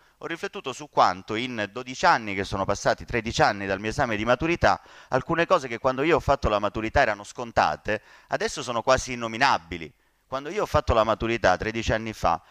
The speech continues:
eh, essere euroscettico era quasi un insulto rispetto al,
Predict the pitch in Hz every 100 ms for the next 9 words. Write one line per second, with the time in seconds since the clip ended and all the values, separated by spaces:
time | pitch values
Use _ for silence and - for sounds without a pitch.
0 | - _ - 135 - 180 - 139 135 127
1 | 123 - 117 87 - 95 95 160 170 127
2 | 123 113 104 98 160 120 - 90 69 -
3 | 90 - 98 - 95 92 90